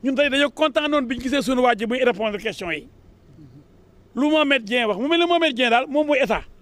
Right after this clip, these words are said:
<laughs> Reddition bu ñu waxee, reddition des comptes, Mohamed Dieng, Lat Diop. Mohamed Dieng doon fay vingt millions Lonase, Lat Diop di ko fayloo deux milliards Lonase par mois. Loolu dama ni coow li.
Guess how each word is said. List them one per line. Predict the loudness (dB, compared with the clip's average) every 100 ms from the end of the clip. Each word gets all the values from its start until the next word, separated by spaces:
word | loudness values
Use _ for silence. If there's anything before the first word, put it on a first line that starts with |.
| -20
<laughs> | _ _ -8 -4
Reddition | -2 -2 -4 -4 -2
bu |
ñu | -2
waxee, | -2 -4 -6
reddition | -4 -2 0
des | 0 2
comptes, | 0 -2 -10 -4
Mohamed | 0 2 0
Dieng, | -2 -4 -4 _ _ _ -20 _ _ -20 -20 -20 _ _ _ _ _ _ _ _ _ _ 0
Lat | 0
Diop. | -2 -12 _ -20 _ -20 -20 -20 _ -12 0
Mohamed | 2 2
Dieng | 0 0
doon | 0
fay | 2 2
vingt | 4 4
millions | 2 2
Lonase, | 2 2 2 -2 -12 -20 _ _ -20 _ _
Lat | 0
Diop | 2 -2
di | -2
ko | -2
fayloo | 2 2
deux | 4 4 4
milliards | 4 2 -2 -6 _
Lonase | -4 -2 -4
par | -4
mois. | -6 -8 -16 _ _ _ _ _ _ -2
Loolu | 2
dama | 2
ni | 2
coow | -2
li. | -4